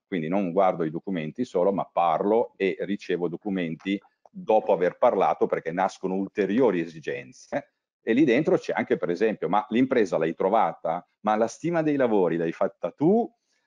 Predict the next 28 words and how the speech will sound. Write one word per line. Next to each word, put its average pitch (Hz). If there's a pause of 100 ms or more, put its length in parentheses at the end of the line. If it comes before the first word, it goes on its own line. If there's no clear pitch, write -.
(260)
A -
sensazione, 120
a 98
esperienza 110
o 107
hai 110
un 107
preventivo? 92
Hai 160
un -
computo 101
metrico 90
estimativo? 82 (320)
Hai 139
fatto 175
la 101
valutazione, 98
eh, 87 (320)
con 101
un 101
tecnico 98
dell'aspetto 90
urbanistico 95
per 92
rifare 95
il -
sottotetto?" 95
Allora, 107